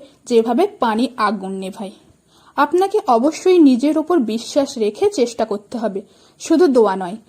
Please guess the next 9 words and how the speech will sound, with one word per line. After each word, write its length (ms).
চেষ্টা 480
সহ 420
দোয়া। 320
একটি 380
উদাহরণ 600
দিয়ে 220
বিষয়টাকে 540
তুলে 260
ধরছি, 440